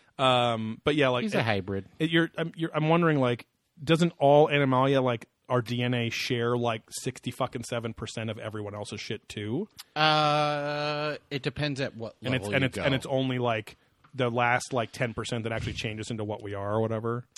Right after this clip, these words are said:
Speaker 2: Um, yeah, I, well, from insects to, like, mammals, I think it's bigger than that,
Speaker 1: Right.
Speaker 2: but I could be wrong.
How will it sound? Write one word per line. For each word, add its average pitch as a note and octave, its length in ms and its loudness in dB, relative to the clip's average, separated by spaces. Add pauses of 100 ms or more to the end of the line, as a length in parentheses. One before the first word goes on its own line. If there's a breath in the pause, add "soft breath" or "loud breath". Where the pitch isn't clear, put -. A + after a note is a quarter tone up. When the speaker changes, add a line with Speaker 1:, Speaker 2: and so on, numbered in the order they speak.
(140)
Speaker 2:
Um, A2+ 720 -2
yeah, C3 220 0
I, C#3 200 4
well, C#3 200 2
from B2 260 -4
insects C#3+ 440 -4
to, A2+ 100 -8
like, F#2+ 240 -8
mammals, G2 360 -8
I F#2 80 -8
think F2 200 -14
it's - 160 -16
bigger F2+ 320 -12
than G#2 220 -10
that, A2 240 -8
Speaker 1:
Right. F#2+ 220 -8
Speaker 2:
but - 60 -18
I E2+ 60 -16
could D#2+ 200 -18
be B1+ 100 -18
wrong. - 200 -20